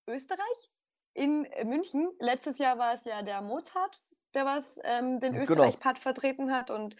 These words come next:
Speaker 1: diesmal sind's Scale und Hernandez. Also ja, auf die freue ich mich auch.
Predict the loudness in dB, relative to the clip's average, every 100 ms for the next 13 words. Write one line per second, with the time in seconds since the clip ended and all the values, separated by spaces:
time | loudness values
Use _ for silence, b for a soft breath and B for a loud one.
0 | B B -4 0 2 0 0 -4 -6 -8
1 | -2 2 2 0 -2 -4 -4 -8 -6 -4
2 | -2 -2 -2 -4 -2 0 0 -4 -6 _
3 | _ _ 0 0 0 -8 -8 -8 -4 -6
4 | -6 -10 -14